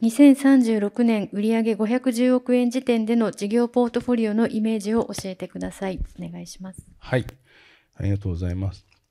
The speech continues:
Speaker 2: えー、事業ポートフォリオの中で、えー、新しいサービスとして、えー、百億ぐらいのサービス作っていきたいよねということを、えー、考えております。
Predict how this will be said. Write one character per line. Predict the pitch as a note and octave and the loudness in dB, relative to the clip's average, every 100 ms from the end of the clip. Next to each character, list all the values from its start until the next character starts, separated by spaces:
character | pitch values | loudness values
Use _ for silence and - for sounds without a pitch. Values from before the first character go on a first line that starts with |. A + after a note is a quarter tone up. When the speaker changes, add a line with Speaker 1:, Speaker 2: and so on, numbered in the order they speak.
| _ _ _ _ _ - | _ _ _ _ _ -2
Speaker 2:
え | A2 | -2
ー、 | |
事 | G#2 | 0
業 | A#2+ E3 | 0 -2
ポ | - F3 | 0 -2
ー | |
ト | F3 | -2
フ | - | -4
ォ | F#3 | -2
リ | D3 | 0
オ | G2+ | -2
の | F#2 | -4
中 | F2+ F2 | -4 -2
で、 | F2 F2+ E2 - | -2 -2 -4 -10
え | F#2+ F#2 F2+ F2 F2 F#2 F#2 - | -10 -10 -10 -8 -8 -8 -10 -12
ー、 | - A#2 | -6 2
新 | E3+ F#3 | 4 4
し | - F3+ | 2 0
い | |
サ | C3 F3 | 4 4
ー | E3+ | 4
ビ | B2+ | 0
ス | - | -2
と | F#2 | -6
し | - | -6
て、 | - G2+ G2 D#2+ _ _ - | -4 -2 -2 -4 _ _ -12
え | F#2 | -8
ー、 | |
百 | G#2 G2+ D3 | -4 -4 -4
億 | D3 - | -8 -4
ぐ | F#3 | 0
ら | D#3 | 2
い | A2 | 0
の | F#2 E2+ - | -4 -10 -8
サ | - | -4
ー | G#2+ | -4
ビ | G2 | -4
ス | - | -10
作 | - A2 | -12 -10
っ | |
て | G2+ - F2 F2 - | -6 -4 -4 -6 -16
い | F#2 | -14
き | - | -4
た | G2+ | -2
い | F#2+ | -2
よ | F2+ | -4
ね | A2 | -6
と | A2 F#2 | -6 -6
い | F#2 | -6
う | F2 | -8
こ | - | -10
と | - | -4
を、 | G#2+ B2 G2+ - _ _ | -2 0 -2 -8 _ _
え | G2 F2+ F2+ | -12 -10 -8
ー、 | G2 F#2+ | -6 -6
考 | F2+ | -8
え | E2+ | -10
て | E2 | -12
お | |
り | E2 | -14
ま | F2 | -14
す。 | E2+ | -18